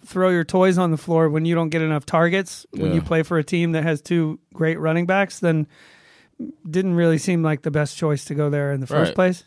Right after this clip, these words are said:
Speaker 2: It's like, uh, they have a, <clears throat> a hard hat workman's man. They need those type of receivers, like the
Speaker 1: But maybe
Speaker 2: Anquan
Speaker 1: he
Speaker 2: Boldin
Speaker 1: really
Speaker 2: types.
Speaker 1: thinks that much of himself. Maybe he really went into it thinking,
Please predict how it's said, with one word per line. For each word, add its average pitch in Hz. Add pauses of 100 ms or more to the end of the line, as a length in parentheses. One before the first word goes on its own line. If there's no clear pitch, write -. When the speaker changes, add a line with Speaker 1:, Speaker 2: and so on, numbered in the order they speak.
Speaker 2:
It's 135
like, 147
uh, 101
they 101
have 131
a, 87 (100)
<clears throat> -
a 78
hard 117
hat 113
workman's 101
man. 92
They 120
need 131
those 117
type 92
of 90
receivers, 85
like 90
the -
Speaker 1:
But 254
maybe 330
Speaker 2:
Anquan 320
Speaker 1:
he 285
Speaker 2:
Boldin 240
Speaker 1:
really 247
Speaker 2:
types. 170
Speaker 1:
thinks 233
that 208
much 208
of 185
himself. 151
Maybe 202
he 208
really 190
went 175
into 185
it 156
thinking, 151